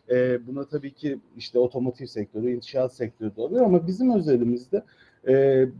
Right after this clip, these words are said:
transaction tabii ki ilk baktığımız konu. Pandemiyle birlikte herkes e-ticaretin ne kadar önemli olduğunu, evet gerçekten bilen markalar vardı Türkiye'de ama pandemiyle birlikte artık herkes bir şekilde e-ticaret kulağına bir dam-, bir,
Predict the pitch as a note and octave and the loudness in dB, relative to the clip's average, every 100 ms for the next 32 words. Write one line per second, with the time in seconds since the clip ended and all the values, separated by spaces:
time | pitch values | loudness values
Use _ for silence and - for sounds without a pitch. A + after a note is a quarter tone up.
0 | - - G3+ G3+ A3 - A3 G#3+ F3 A3 | -8 4 4 6 2 -2 2 4 4 2
1 | A3+ - C3+ - G3 A3+ - F#3+ A#2 - | 0 2 2 2 -4 -4 2 4 4 0
2 | D#3 F3+ G#3+ A3 G#3+ G#3 - G#3+ G#3 G#3+ | 0 0 0 0 0 -4 0 4 6 4
3 | G#3+ F#3+ G3 G3+ G3 G#3 G#3+ G#3+ A3 F3+ | 2 2 2 2 4 4 2 2 4 4
4 | F#3 G#3 G3+ F#3 F#3+ F#3+ G3 G3+ F#3 E3+ | 4 4 6 6 6 4 4 6 6 6
5 | E3+ D#3+ E3+ - _ _ D3+ G#3 A3+ F3 | 4 2 0 -4 _ _ 4 4 6 8
6 | F3 F3+ F#3 F#3+ E3+ D#3+ E3+ D#3+ D#3 - | 6 6 2 2 6 6 6 4 2 4
7 | F3 F3+ A3+ F3+ A#2 A#2 G#2+ - G#2 G2+ | 6 6 6 4 0 -8 -12 -10 -10 -10
8 | F#2 A3+ B3+ - _ _ _ F3+ F#3 G3+ | -10 -8 -8 -12 _ _ _ 4 6 4
9 | A#3 G#3 F#3 F#3 F#3 A#3 G3+ A#3+ B3+ F#3 | 4 2 2 0 4 6 6 6 4 8
10 | G#3 G#3 F#3+ E3 F#3 - F#3 G#3 A3+ G#3 | 8 8 4 2 0 -2 0 4 6 6
11 | G3 F#3+ F3+ F#3 A3 - G#3+ F#3 E3 A3 | 4 0 4 4 2 -4 2 2 4 0
12 | F#3+ E3 F#3+ F#3+ F#3 F3 E3+ | 0 2 2 2 -4 -6 -6